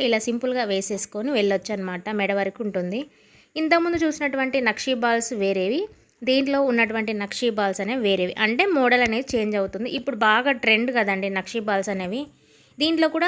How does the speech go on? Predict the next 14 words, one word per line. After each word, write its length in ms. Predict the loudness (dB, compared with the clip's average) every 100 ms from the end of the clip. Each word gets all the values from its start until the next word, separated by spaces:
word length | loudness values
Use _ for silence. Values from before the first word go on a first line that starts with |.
| 0
Swarovski, 440 | 0 2 0 -4 -2
మోనాలిసా 480 | 0 0 -2 -2 -2
అనేది 240 | 0 -2 0 -2
ఎప్పటికైనా 400 | -2 -4 -4 -2
మనం 140 | -2 0 2
గోల్డ్‌లో 220 | 4 4
కూడా 120 | 2 2
యూస్ 180 | 0 0
చేసుకోవచ్చు. 480 | -6 -6 -10 -10 -10 -12 _ -20 -20 -8 -2
మనకి 220 | 0 2
వేస్ట్ 340 | 2 2 0 -2
కాకుండా 400 | 0 0 0 -2 -2 -2
ఉంటుంది, 340 | -4 -2 -2 0
మనం 160 | 2